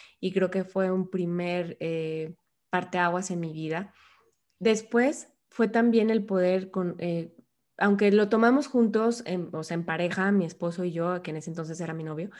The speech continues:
sin embargo, cuando retomé, por ejemplo, el eneagrama para mis talleres, que ya estábamos casados, también me sirvió mucho para entenderlo, para retomar esos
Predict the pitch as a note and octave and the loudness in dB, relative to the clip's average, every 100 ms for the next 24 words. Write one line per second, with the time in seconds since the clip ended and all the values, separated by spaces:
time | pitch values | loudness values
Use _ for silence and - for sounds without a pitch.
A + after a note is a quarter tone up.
0 | - - - _ _ - G#3 G#3+ A3+ A#3 | -20 -20 -20 _ _ 0 2 4 4 2
1 | B3+ A3+ G#3 G3+ F#3 F#3 F#3+ G3 G#3 A3+ | 0 0 2 2 2 0 0 0 0 -2
2 | G#3 G3+ G#3 G3+ F#3 F3 F3+ F#3 F#3 F3 | 0 2 2 0 -2 -4 -4 -4 -4 -4
3 | E3+ - E3 D#3+ E3 F3 F3 E3 D#3+ D#3+ | -6 -8 -8 -4 -4 -4 -8 -8 -8 -8
4 | E3+ E3 E3 - D3+ D#3+ D#3 E3 G3 F3 | -8 -8 -8 -10 -12 -8 -6 -6 -8 -8
5 | D#3+ E3 F3+ F3+ F3 G3 G3 F#3 F3+ F#3 | -6 -2 -2 -4 -2 -2 0 -2 0 2
6 | F#3+ G3 G3 B3 B3+ - G3 E3+ D#3+ D#3+ | 4 2 2 -4 -8 -4 -2 -2 -4 -6
7 | D#3+ D#3+ E3+ E3+ A3 A3+ F3+ E3 E3+ E3 | -6 -4 -4 -2 -4 -4 -4 -6 -6 -6
8 | E3 F#3 F#3+ G3 | -4 -4 -4 -6